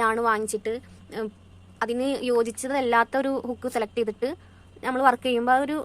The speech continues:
നമ്മൾ ഉദ്ദേശിച്ചൊരു ഫിനിഷിങ്ങിൽ നമുക്കത് കിട്ടില്ല. അപ്പോൾ നമ്മൾ ഏത് യാണാണോ വാങ്ങിക്കുന്നത് അതിൽ തന്നെ കൊടുത്തിട്ടുണ്ടാവും ഇതേപോലെ, ഏ-, ഏഹ്, ഏത് സൈസാണ് ഉപയോഗിക്കേണ്ടത് എന്നുള്ളത് കണ്ടോ. ഈ ആണിൽ ഇപ്പൊ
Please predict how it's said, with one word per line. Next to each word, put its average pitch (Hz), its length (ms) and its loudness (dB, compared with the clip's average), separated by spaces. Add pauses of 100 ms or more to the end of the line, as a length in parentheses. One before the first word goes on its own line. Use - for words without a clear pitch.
(240)
നമ്മൾ 254 160 -4
ഉദ്ദേശിച്ചൊരു 247 500 0
ഫിനിഷിങ്ങിൽ 226 580 -4
നമുക്കത് 226 320 -2
കിട്ടില്ല. 220 320 -6 (640)
അപ്പോൾ 269 240 -2 (520)
നമ്മൾ 262 180 0
ഏത് 262 240 0 (100)
യാണാണോ 254 360 2
വാങ്ങിക്കുന്നത് 214 540 0 (160)
അതിൽ 262 160 -4 (300)
തന്നെ 240 220 0
കൊടുത്തിട്ടുണ്ടാവും 220 720 0
ഇതേപോലെ, 190 420 -2 (500)
ഏ-, 208 160 -2
ഏഹ്, 202 340 -2 (460)
ഏത് 220 200 0
സൈസാണ് 220 420 0
ഉപയോഗിക്കേണ്ടത് 196 460 0
എന്നുള്ളത് 196 300 -2
കണ്ടോ. 190 180 -2 (360)
ഈ - 20 2 (120)
ആണിൽ 226 220 4
ഇപ്പൊ 226 100 -2